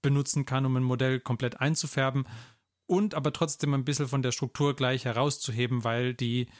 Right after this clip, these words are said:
ähm, am weitesten vorstehenden Kanten nicht unbedingt, äh, eingefärbt werden, werden. Was, äh, was ein Ink manchmal auch noch für eine Eigenschaft hat, ist, dass es noch so einigermaßen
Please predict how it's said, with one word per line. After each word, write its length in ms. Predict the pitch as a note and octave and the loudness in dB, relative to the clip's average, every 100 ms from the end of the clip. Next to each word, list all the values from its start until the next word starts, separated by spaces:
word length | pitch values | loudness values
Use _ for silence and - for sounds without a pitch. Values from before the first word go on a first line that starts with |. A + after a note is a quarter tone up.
| - _ _ | -20 _ _
ähm, 320 | C3 A#2+ A#2 | 0 0 0
am 220 | C3 A#2 A2+ | 0 0 0
weitesten 500 | A#2+ C#3 C3 C3 B2 | 0 2 0 0 -2
vorstehenden 1160 | - C#3+ C#3+ - C#3 C3 B2+ B2+ B2+ C3 D3+ - | -2 -2 0 0 2 2 2 2 2 0 -4 -4
Kanten 680 | C3+ C#3 - C3+ C3 A#2+ A2+ | -2 0 0 2 2 -2 -2
nicht 400 | B2 B2+ C3 - | 0 2 0 -2
unbedingt, 800 | C3 B2+ B2 A#2+ A#2 A#2 - - - | 0 0 0 0 0 -2 -4 -8 -4
äh, 380 | A#2 A2 G#2+ G#2+ _ _ _ - | -2 -2 -4 -8 _ _ _ -4
eingefärbt 600 | A#2 A#2 A2+ - G#2+ - | 0 0 -2 -2 -4 -2
werden, 420 | A2 G#2 G#2+ B2 - - | -2 -2 -4 -8 -12 -8
werden. 340 | A2+ G2+ F#2+ F#2+ _ _ _ _ | -4 -4 -6 -14 _ _ _ _
Was, 400 | - C3 C#3 - | -6 0 2 2
äh, 240 | - C#3 C#3 | 0 0 0
was 240 | C3+ C3 C#3 | 0 0 0
ein 120 | D3+ | 0
Ink 280 | E3 F3+ - | 0 0 2
manchmal 480 | C3 F#3 - E3+ D3 | 2 2 0 0 0
auch 200 | G3 A3+ | 0 0
noch 140 | A#3 | -2
für 220 | - F3+ | 0 0
eine 400 | F3 F3 E3+ F3 | 2 2 0 0
Eigenschaft 480 | D#3+ E3 D#3+ D3+ - | -2 0 0 -2 -2
hat, 160 | D#3 D3+ | -4 -2
ist, 160 | - | -2
dass 80 | C#3+ | 0
es 160 | C#3+ C3 | 0 0
noch 140 | C3+ | 0
so 140 | - D3 | 0 0
einigermaßen 840 | C3 D3+ C#3 C3+ C3+ C3+ B2+ | 0 0 0 2 2 2 0